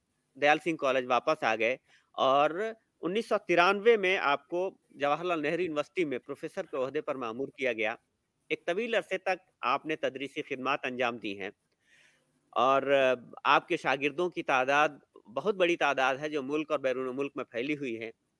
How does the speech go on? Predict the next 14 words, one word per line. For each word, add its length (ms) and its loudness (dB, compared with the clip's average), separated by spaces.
आपकी 400 2
जो 160 0
इल्मी 440 0
और 300 -2
अदबी 240 -4
फतूहात 560 -4
हैं, 80 -8
उनकी, 500 -6
अ, 120 2
फहरिस्त 460 2
भी 180 0
खासी 520 -4
तवील 380 0
है, 240 -4